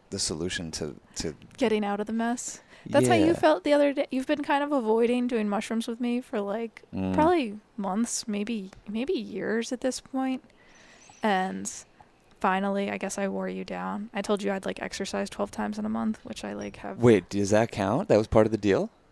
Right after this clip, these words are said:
Speaker 2: Yeah.
Speaker 1: I thought I would have to take more mushrooms to get you to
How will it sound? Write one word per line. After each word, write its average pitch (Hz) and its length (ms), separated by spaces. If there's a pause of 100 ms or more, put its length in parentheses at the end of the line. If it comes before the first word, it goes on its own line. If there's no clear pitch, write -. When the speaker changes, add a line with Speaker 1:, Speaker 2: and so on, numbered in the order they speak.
(920)
Speaker 2:
Yeah. 370 160
Speaker 1:
I - 60
thought 135 160
I 110 40
would 101 100
have 101 80
to 101 80
take 95 180
more 98 180
mushrooms 90 500
to 80 80
get 78 180
you 78 160
to - 360